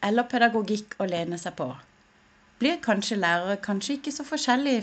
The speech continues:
fra foreldre. Til sammenligning kan bruken av ufaglærte være et eksempel. Setter en inn en ufaglært i klasserommet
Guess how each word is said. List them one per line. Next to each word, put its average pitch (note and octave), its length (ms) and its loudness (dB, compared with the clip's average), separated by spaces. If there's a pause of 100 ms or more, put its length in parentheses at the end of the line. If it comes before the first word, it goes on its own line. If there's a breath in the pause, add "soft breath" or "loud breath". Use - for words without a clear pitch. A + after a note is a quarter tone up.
fra F#3+ 160 0
foreldre. D3 480 -4 (880 loud breath)
Til C#4+ 160 4
sammenligning F3+ 720 0 (260)
kan B3+ 220 2
bruken A3 480 2
av A#3+ 160 0
ufaglærte G#3+ 920 0 (500 loud breath)
være F3 400 2
et F3 80 -10
eksempel. D3+ 480 -8 (1120 loud breath)
Setter C#4+ 720 0
en C#4 80 4
inn A3 320 2
en G#3+ 240 4
ufaglært F#3+ 640 0
i G3+ 80 -6
klasserommet D3+ 640 -4